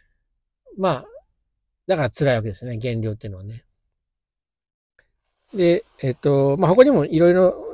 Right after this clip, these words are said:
ダイエットに関する話題とかも書いてあって、その、アメリカの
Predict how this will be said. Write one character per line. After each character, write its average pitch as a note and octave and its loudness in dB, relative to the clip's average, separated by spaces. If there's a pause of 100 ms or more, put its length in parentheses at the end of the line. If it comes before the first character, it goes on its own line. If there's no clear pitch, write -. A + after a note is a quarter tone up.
ダ F3 4
イ G3 8
エ - 8
ッ C3+ -6
ト - -6
に A2 -4
関 A#2+ -6
す B2 -10
る C3 -4
話 A#2+ -2
題 B2 0
と - -20
か B2+ -8
も A2+ -8
書 C3 -4
い C3 -8
て A#2 -16
あ G2+ -12
っ - -20
て、 B2+ -12
そ - -20
の、 A#2+ -14 (520)
ア C#3+ -12
メ C#3+ -6
リ D3+ -6
カ D3+ -2
の D3+ -6